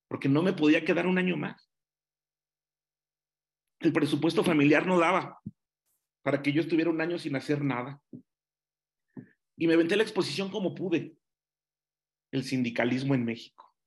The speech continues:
las huelgas de la Ford, en Cuautitlán y en San Luis Potosí, en Silao.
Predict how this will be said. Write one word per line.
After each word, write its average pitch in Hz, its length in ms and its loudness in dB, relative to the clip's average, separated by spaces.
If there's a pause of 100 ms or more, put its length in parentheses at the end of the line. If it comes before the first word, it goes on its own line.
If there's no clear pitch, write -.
(320)
las 117 200 -6
huelgas 127 380 -2
de 123 60 -4
la 113 140 -4
Ford, - 280 -10 (360)
en 123 140 -4
Cuautitlán 120 540 -2
y 147 40 2
en 135 100 0
San 117 160 -4
Luis 117 160 -6
Potosí, - 480 -14 (280)
en 117 140 -6
Silao. 113 480 -6